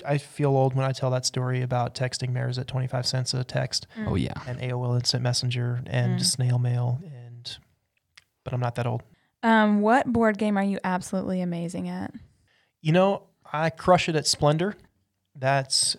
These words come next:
Speaker 1: a more or less a card game, not quite a board game.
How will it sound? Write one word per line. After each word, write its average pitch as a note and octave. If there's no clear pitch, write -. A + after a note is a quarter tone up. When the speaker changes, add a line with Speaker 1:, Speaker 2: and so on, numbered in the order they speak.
Speaker 1:
a B2+
more E3
or -
less D3
a C3+
card C#3
game, E3
not C3+
quite C3+
a -
board D3
game. D#3